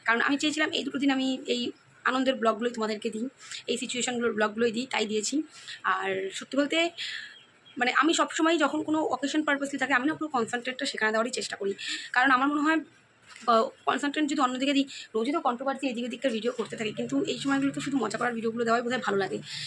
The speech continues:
ষষ্ঠীতে ষষ্ঠীর মতন করে ভিডিও দেওয়াটাই ভালো লাগে। তো তাই জন্য সেটাই দিয়েছি। আর তোমরাও দেখছো, অবশ্যই দেখছো। রাতে আবার লাইভে আসবো, আগে একটু ব্যারাকপুর যাওয়ার আছে, একটু কাজ আছে আমার ব্যারাকপুরে, বেরোবো দুপুর আড়াইটা নাগাদ ব্যারাকপুর দিকে যাবো।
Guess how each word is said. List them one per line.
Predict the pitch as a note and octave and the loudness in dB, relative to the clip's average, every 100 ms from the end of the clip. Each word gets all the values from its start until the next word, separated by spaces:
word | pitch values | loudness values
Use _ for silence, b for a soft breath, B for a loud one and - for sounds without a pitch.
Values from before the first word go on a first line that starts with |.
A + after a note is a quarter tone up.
| G#4+ A4 | -4 -2
ষষ্ঠীতে | B3+ D4+ | 0 0
ষষ্ঠীর | D4 - C4 | 0 -2 -2
মতন | B3 C4 | -2 -2
করে | C#4 | -2
ভিডিও | C4+ A3+ | 0 0
দেওয়াটাই | A#3+ A#3+ D#4 | 2 2 0
ভালো | A3+ G3 | -2 -4
লাগে। | G3 G#3 - B B - | -6 -8 -10 B B -2
তো | A#3+ A#3+ | 0 0
তাই | C4 | -2
জন্য | D4 | -2
সেটাই | C#4 C4+ | -2 -2
দিয়েছি। | C4+ A#3+ - C#4 B B B | -4 -4 -2 -4 B B B
আর | A3 G#3+ | -4 -2
তোমরাও | A#3 A3+ | 2 2
দেখছো, | A3 G#3+ - | 2 -2 -2
অবশ্যই | A3+ G3+ A#3+ | -4 -6 -4
দেখছো। | G#3+ - C4+ _ - - | -4 -4 -10 _ -8 -2
রাতে | A3+ B3 | 0 2
আবার | B3 | 2
লাইভে | A3+ G#3+ | 2 2
আসবো, | A#3 B3+ | 0 2
আগে | A3+ | 0
একটু | G#3+ G#3 | 0 -2
ব্যারাকপুর | G#3 G#3+ B3 | -2 -2 -2
যাওয়ার | G#3+ G#3+ | -2 -2
আছে, | G#3+ | -4
একটু | - - | -8 -2
কাজ | G3+ G#3+ | 0 0
আছে | G#3+ | -2
আমার | G#3+ G#3+ | -2 -2
ব্যারাকপুরে, | G#3 G3+ - C4 - B B A#3 | -2 -4 -6 -8 -8 B B 0
বেরোবো | A#3 A3 | 0 0
দুপুর | A3 G#3 | -2 -2
আড়াইটা | G#3+ G#3 | 0 0
নাগাদ | A3 G#3 | -2 -2
ব্যারাকপুর | G3+ - G3 | -8 -8 -4
দিকে | G3+ | 0
যাবো। | G3+ G3+ | 0 0